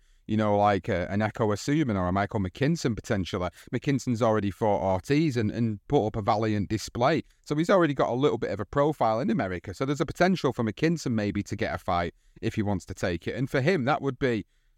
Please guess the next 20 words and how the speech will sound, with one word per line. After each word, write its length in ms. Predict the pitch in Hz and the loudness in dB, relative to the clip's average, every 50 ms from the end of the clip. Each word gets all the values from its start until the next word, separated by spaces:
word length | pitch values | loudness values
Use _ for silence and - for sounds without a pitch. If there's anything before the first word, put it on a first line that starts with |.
| _ _ _ - | _ _ _ -6
again, 400 | 120 120 107 - 143 143 160 151 | -4 -4 -2 2 2 2 4 4
an 100 | 123 117 | 2 2
opportunity 640 | 113 107 - 117 - - 135 147 143 120 - - 110 | 2 0 0 -4 -2 0 0 0 0 -2 -2 -4 -6
to 160 | - 117 107 | -6 -6 -8
put 220 | - - 135 92 | -2 -2 -2 0
himself 340 | 110 120 - 131 123 120 - | 0 -2 -2 0 -2 0 0
on 140 | 131 123 123 | -2 -2 0
the 60 | 120 | 0
map. 260 | 117 147 196 190 - - - | 0 2 2 0 0 -2 -4
But 220 | 139 139 131 - - _ _ _ _ _ | -2 0 0 -2 -4 _ _ _ _ _
I 100 | - - - | -18 -10 -4
don't 200 | 123 120 113 - | -2 -2 -2 0
think 140 | 117 113 101 | -2 -2 -2
there's 140 | 107 101 | 0 0
anybody 500 | 113 135 175 175 - 104 101 90 98 92 | 2 4 4 2 2 2 0 0 0 -2
at 80 | 92 - | -2 -2
the 80 | 90 90 | -2 -2
moment 460 | 92 90 85 82 92 113 143 - _ _ _ _ _ _ _ _ | -2 -2 -2 -2 -2 -2 -2 -4 _ _ _ _ _ _ _ _
that 320 | 104 101 127 135 - - | -4 0 0 0 0 2
beats 520 | - 143 233 262 - - - - - - | 2 2 2 2 0 -4 -8 -12 -12 -14